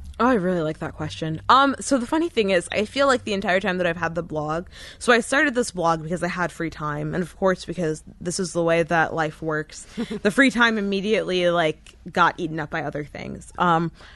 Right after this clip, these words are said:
Speaker 1: so really in the past, you know, year and a half, or, you know, I'm rounding a little bit, but I feel like I've just had a running list of ideas that I still haven't gotten to. <laughs> Like, there's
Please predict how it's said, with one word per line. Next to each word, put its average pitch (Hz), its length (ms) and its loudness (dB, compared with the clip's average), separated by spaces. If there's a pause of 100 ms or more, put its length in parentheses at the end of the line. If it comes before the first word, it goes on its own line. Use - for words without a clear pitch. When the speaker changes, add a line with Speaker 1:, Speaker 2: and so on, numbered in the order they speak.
(240)
Speaker 1:
so - 180 4
really 339 300 4
in 285 80 2
the 240 80 2
past, 170 580 -2
you 180 120 0
know, 165 80 0
year 156 260 -2
and 151 100 -2
a - 40 -6
half, 151 400 -4
or, 151 260 -4 (160)
you 151 80 -6
know, - 260 -8
I'm 175 180 0
rounding 156 300 0
a 160 60 -2
little 151 200 -2
bit, 156 300 -4
but - 300 -2 (520)
I 202 120 6
feel 285 300 4
like 285 240 2
I've 190 160 2
just 196 200 -4
had 185 380 2
a 180 180 0
running 175 340 -2
list 180 240 -4
of 180 100 -4
ideas 170 760 -2
that 196 160 -6
I 156 100 0
still - 200 -6
haven't 175 260 -6
gotten 170 360 -2
to. 277 200 4 (320)
<laughs> 381 100 8 (760)
Like, 311 200 2
there's 302 240 2